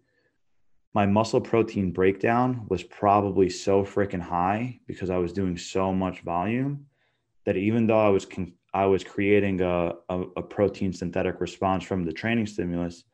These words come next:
I wasn't able to have more protein synthesis than muscle protein breakdown. So I think I was losing muscle during my diets, not because my protein intake wasn't high enough, 'cause it absolutely was.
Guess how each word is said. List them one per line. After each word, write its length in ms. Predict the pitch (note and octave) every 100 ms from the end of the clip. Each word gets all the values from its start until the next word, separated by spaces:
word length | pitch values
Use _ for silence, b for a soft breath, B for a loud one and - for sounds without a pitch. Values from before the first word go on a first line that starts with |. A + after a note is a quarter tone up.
| _ _ _ -
I 80 | G2
wasn't 440 | G2+ B2 A#2 - -
able 480 | G#2+ B2+ G#2 F#2+ F2+
to 140 | F#2+
have 260 | F#2+ F#2 E2+
more 320 | F#2 G#2 G#2
protein 500 | - G2+ G2 G#2 F2+
synthesis 640 | - G2+ G2 - F2+ F2
than 160 | - F2
muscle 240 | F2 F#2
protein 360 | - F2+ - E2
breakdown. 520 | F2+ F#2 - G1+ - b b b b
So 120 | -
I 60 | -
think 240 | - G#2+
I 80 | G#2+
was 180 | G2 E2+
losing 600 | F2+ F#2+ A#2+ A#2 G#2 G2
muscle 640 | G#2 G#2 - F2+ F2 F2 _ _ _ -
during 280 | F2+ G#2 A2
my 140 | G#2 F#2
diets, 720 | F#2 G2 F#2+ F2 E2+ - - _ _ _ _
not 220 | G2+ C3
because 280 | D3 D3 C3+
my 160 | A#2+ G2
protein 560 | - A2+ C3+ - G#2
intake 460 | F#2 F2+ F#2 F2+ F2
wasn't 260 | F#2 F2 E2
high 180 | G2
enough, 240 | F2+ F2 E2+
'cause 140 | E2+
it 80 | F2
absolutely 500 | F2 G2 - F#2+ E2+
was. 560 | F2 G#2 G#2 F2 E2+